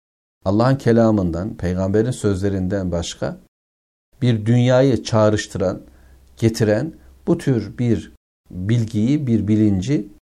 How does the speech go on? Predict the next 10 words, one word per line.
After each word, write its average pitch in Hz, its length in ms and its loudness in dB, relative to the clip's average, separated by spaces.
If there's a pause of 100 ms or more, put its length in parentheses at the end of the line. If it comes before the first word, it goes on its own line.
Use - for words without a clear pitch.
(400)
Müslümanların 120 800 0
yüreklerinde 113 680 0
istemedi. 117 520 -2 (680)
Müslümanlar 117 520 0
artık 107 420 0 (460)
şairlerin 117 960 0
bu 143 120 0
tür 92 300 -6 (460)
donanımlarına, 104 680 2
sözlerine, 95 800 -2